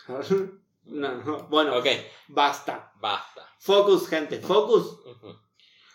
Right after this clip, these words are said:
Speaker 2: La cuestión es que acá es
Speaker 1: Chupito,
Speaker 2: cuando
Speaker 1: para, para, para. Chupito, cada vez que yo digo Jason,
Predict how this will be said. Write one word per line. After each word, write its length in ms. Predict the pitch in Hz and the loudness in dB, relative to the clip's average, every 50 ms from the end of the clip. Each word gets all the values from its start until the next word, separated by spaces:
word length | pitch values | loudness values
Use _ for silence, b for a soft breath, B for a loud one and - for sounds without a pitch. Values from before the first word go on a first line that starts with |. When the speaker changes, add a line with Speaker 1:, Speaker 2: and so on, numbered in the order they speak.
| b b b b b b _ _ _ _ | b b b b b b _ _ _ _
Speaker 2:
La 100 | - 156 | -2 -2
cuestión 240 | 151 185 170 196 196 | 0 2 2 2 2
es 80 | 220 214 | 2 2
que 420 | - 208 208 214 233 254 - - - | 0 2 4 4 4 2 0 -4 -4
acá 240 | - - 175 170 156 | -2 -2 0 2 0
es 80 | 160 - | 0 0
Speaker 1:
Chupito, 160 | 214 262 262 | 2 2 2
Speaker 2:
cuando 160 | 175 170 165 131 131 | 2 2 0 -2 -4
Speaker 1:
para, 60 | 120 | -6
para, 140 | 117 135 139 | -8 -10 -10
para. 140 | - 131 b b b b b _ - | -10 -12 b b b b b _ -8
Chupito, 360 | 160 151 175 180 175 240 240 | -6 -6 -6 -4 -4 -2 0
cada 120 | 214 175 | 0 0
vez 100 | 170 165 | 0 -2
que 140 | 170 170 165 | -2 -4 -2
yo 160 | 160 165 160 | 0 0 0
digo 640 | 156 156 151 143 131 127 127 120 - - - _ _ _ _ - | 2 0 0 0 0 -2 -4 -6 -8 -12 -18 _ _ _ _ -6
Jason, 640 | - 151 139 139 135 - - 214 262 277 - - - | -2 -2 -2 -2 -2 -6 -6 -6 -6 -6 -10 -12 -16